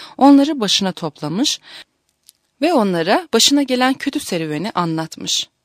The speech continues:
Ama hiç kimse bu paranın ortadan kaybolmasının nedenini anlayamamış. Ve El Kuz, "Bu alçak şeyhi elbet Allah karşıma yeniden çıkarır.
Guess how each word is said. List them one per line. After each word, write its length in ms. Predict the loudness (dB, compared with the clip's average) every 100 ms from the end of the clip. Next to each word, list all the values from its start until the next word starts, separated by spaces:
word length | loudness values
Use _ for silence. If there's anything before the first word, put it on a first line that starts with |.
| _ _ -20 -20 -4
Ama 180 | 0
hiç 200 | 2 2
kimse 300 | 2 2 2
bu 60 | 0
paranın 380 | -2 -2 0 0
ortadan 440 | 0 0 0 0
kaybolmasının 840 | 0 -4 -2 -4 -4 -4 -4 -2 0
nedenini 460 | 0 0 -2 -2
anlayamamış. 840 | 0 0 2 0 -2 -4 -2 -2 -4 _ _ _ -20 -20 -2
Ve 140 | 4 6
El 200 | 6 6
Kuz, 380 | 2 -2 -4 -6 -18 _ _ 2
"Bu 160 | 6
alçak 420 | 8 6 6 4 4
şeyhi 500 | 2 2 0 -2 -4 _
elbet 440 | 2 4 2 0 4
Allah 280 | 4 6 0
karşıma 380 | 0 0 2 2
yeniden 440 | 6 6 6 4 4
çıkarır. 560 | 0 2 0 0 -8